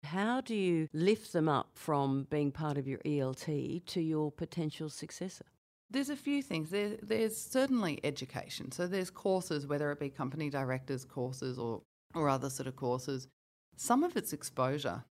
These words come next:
Speaker 2: and exposure is really underrated as a development tool, but giving them exposure to myself,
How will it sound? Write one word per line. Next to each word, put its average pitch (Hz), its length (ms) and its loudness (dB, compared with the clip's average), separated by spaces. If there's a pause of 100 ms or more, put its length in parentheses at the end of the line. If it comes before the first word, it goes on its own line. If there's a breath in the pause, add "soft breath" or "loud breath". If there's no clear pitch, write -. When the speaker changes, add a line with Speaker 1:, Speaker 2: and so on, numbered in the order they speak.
Speaker 2:
and 160 200 0
exposure 196 480 0
is 151 80 -2
really 143 240 2
underrated 127 760 -2
as 123 140 -2
a 127 60 -4
development 131 640 -2
tool, 120 340 -6
but 151 240 -6 (240)
giving 220 320 0
them 190 160 0
exposure 143 640 -2
to 135 400 -4 (300)
myself, 175 680 -4